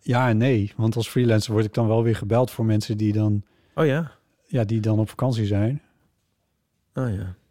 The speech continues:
Speaker 1: Ja. Ja, dat is in jouw vakgebied misschien wat minder aan de hand. Ehm, ja.
Speaker 2: Nou ja.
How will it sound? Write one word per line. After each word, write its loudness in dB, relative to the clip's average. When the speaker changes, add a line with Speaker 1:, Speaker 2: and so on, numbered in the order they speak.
Speaker 1:
Ja. -2
Ja, -4
dat 2
is 0
in 0
jouw 2
vakgebied -6
misschien -6
wat -2
minder 0
aan -2
de -2
hand. -8
Ehm, 2
ja. 0
Speaker 2:
Nou 2
ja. -2